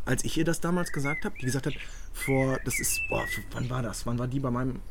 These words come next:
ersten Vortrag? Zwei acht, das ist also dreizehn Jahre her, müsste die Mitte sechzig, vierundsechzig gewesen sein. Die ist jetzt siebenundsiebzig. Hat die damals gesagt, „Ich bin vierundsechzig, ich hab doch keine zehn Liegestütze mehr und Klimmzüge, weiß gar nicht, was das ist.“ Ich sag, „Oma, beruhig dich, du hast Glück, ich mach das beruflich,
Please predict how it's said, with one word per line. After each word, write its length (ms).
ersten 280
Vortrag? 460
Zwei 360
acht, 260
das 120
ist 100
also 100
dreizehn 360
Jahre 180
her, 100
müsste 240
die 120
Mitte 220
sechzig, 340
vierundsechzig 460
gewesen 280
sein. 160
Die 60
ist 80
jetzt 160
siebenundsiebzig. 480
Hat 100
die 60
damals 260
gesagt, 140
„Ich 40
bin 120
vierundsechzig, 720
ich 160
hab 100
doch 120
keine 200
zehn 180
Liegestütze 480
mehr 180
und 120
Klimmzüge, 480
weiß 180
gar 140
nicht, 80
was 80
das 160
ist.“ 240
Ich 80
sag, 80
„Oma, 200
beruhig 360
dich, 220
du 80
hast 140
Glück, 340
ich 80
mach 160
das 220
beruflich, 500